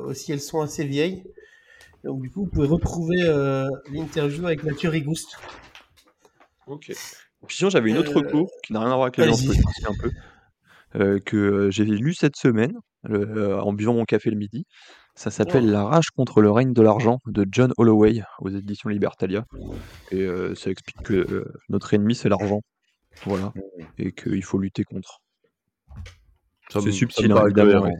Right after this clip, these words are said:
Speaker 2: mais c'est, c'est
Speaker 1: Euh.
Speaker 2: un petit peu marqué à gauche, peut-être. Un, un, un petit peu, un chouille.
Speaker 1: Oui.
Speaker 2: Mais, euh, pas grand-chose, quoi. Voilà.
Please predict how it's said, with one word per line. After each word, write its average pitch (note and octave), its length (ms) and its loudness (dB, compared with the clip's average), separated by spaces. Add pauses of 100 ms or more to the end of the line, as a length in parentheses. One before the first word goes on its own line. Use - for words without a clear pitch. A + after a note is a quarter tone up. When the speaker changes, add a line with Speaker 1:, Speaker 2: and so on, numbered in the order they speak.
Speaker 2:
mais - 80 -16 (840)
c'est, F2+ 100 -8 (120)
c'est - 140 -2
Speaker 1:
Euh. B2 260 -4 (240)
Speaker 2:
un A2+ 120 2
petit - 180 -16
peu E3 140 6
marqué C#3 340 8
à B2+ 60 8
gauche, A2 420 2
peut-être. - 480 2 (240)
Un, - 140 -2 (120)
un, A2+ 140 -6 (120)
un A#2+ 140 4
petit - 200 2
peu, A#2 320 6
un A2+ 100 0
chouille. A2 360 0 (880)
Speaker 1:
Oui. B2+ 380 2
Speaker 2:
Mais, G#2 200 4
euh, G2+ 380 -8
pas A#2+ 120 2
grand-chose, A2+ 420 2
quoi. - 140 -14 (800)
Voilà. - 280 -8